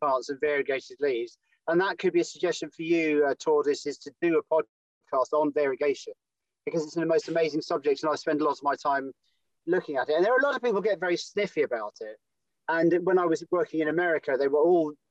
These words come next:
you know, they, they were really, really sniffy about variegation. And you just have to mention the H word, and they go, "Yeah, yeah, no, I love that."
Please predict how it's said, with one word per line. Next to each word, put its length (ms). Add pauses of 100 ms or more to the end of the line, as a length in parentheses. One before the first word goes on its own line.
(240)
you 100
know, 80
they, 160 (560)
they 80
were 120
really, 260
really 200
sniffy 300
about 200
variegation. 640 (280)
And 120
you 80
just 180
have 140
to 80
mention 380
the 200
H 200 (160)
word, 320 (680)
and 120
they 60
go, 180
"Yeah, 220
yeah, 180
no, 180
I 40
love 200 (100)
that." 200